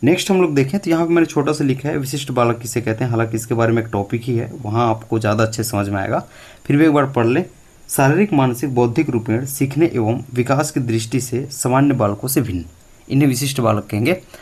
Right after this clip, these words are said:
आप देखेंगे कि भाई दिव्यांग लोग हैं, ठीक, जिनको दृष्टि, दृष्टि दोष है, वाणी दोष है, ठीक, मुख बधिर हम लोग जिसको कहते हैं,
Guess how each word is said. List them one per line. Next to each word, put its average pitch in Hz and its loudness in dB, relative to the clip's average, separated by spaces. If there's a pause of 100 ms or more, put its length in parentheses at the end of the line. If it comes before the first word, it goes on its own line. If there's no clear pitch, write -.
(180)
आप 170 2
देखेंगे 185 2
कि 185 -2
भाई 131 2
दिव्यांग 117 4
लोग 107 4
हैं, 110 -2 (300)
ठीक, 127 0
जिनको 110 2
दृष्टि, 110 0 (540)
दृष्टि 113 0
दोष 107 2
है, 107 -4 (120)
वाणी 107 4
दोष 104 -2
है, 104 -6 (500)
ठीक, 135 -4
मुख 113 4
बधिर 117 2
हम 110 4
लोग 107 2
जिसको 101 -6
कहते 92 -6
हैं, 135 -8